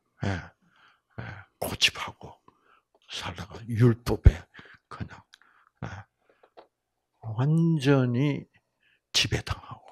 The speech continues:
참, 그 무조건적 사랑의 예수를, 그, 그 예수는 아무것도 아니야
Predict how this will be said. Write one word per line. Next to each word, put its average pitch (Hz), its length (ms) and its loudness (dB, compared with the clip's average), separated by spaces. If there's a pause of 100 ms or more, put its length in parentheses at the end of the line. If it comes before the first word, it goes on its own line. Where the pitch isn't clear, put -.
(1900)
참, - 160 -6 (1400)
그 165 100 0
무조건적 135 760 2
사랑의 117 720 0
예수를, 113 680 0 (1700)
그, - 220 -14 (480)
그 151 180 6
예수는 113 680 -2
아무것도 113 520 -2
아니야 110 320 -8